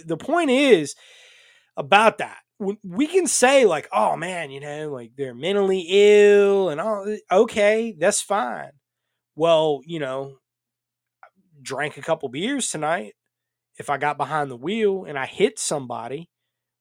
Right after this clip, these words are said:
with my truck, does, does the fact that I drank two beers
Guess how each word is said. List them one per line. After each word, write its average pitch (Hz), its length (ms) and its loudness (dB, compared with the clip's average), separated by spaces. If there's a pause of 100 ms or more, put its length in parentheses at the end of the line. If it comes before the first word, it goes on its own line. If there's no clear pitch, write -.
with 123 100 -12
my 120 160 -8
truck, 240 440 0 (960)
does, 170 340 0
does 151 340 -4
the 156 80 -6
fact 170 400 0
that 170 100 0
I 165 100 4
drank 160 420 -2
two 175 240 -8
beers 175 460 -6